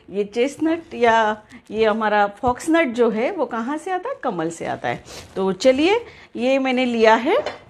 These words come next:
आधा लीटर दूध लिया है और इसको ना मैंने थोड़ा reduce किया है, इसको reduce करते रहना है हम लोगों को। मैंने थोड़ा पहले से किया है।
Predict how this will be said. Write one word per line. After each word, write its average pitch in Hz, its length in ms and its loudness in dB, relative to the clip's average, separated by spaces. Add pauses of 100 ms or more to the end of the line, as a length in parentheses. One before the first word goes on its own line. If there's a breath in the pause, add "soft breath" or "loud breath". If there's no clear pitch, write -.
(880 soft breath)
आधा 220 360 4
लीटर 277 320 0
दूध 208 220 -2
लिया 185 260 2
है 285 240 0 (380 loud breath)
और 262 380 2
इसको 269 300 -4
ना 359 240 0
मैंने 349 200 0
थोड़ा 302 260 4
reduce 208 400 2
किया 151 240 -2
है, 180 160 -4
इसको - 260 -4
reduce 226 380 -2
करते 208 340 2
रहना 247 260 2
है 269 80 2
हम 247 80 0
लोगों 262 240 2
को। 453 180 0 (420 loud breath)
मैंने 226 160 -6
थोड़ा 226 360 2
पहले 208 460 -4
से 330 220 -4
किया 175 260 0
है। 175 220 -6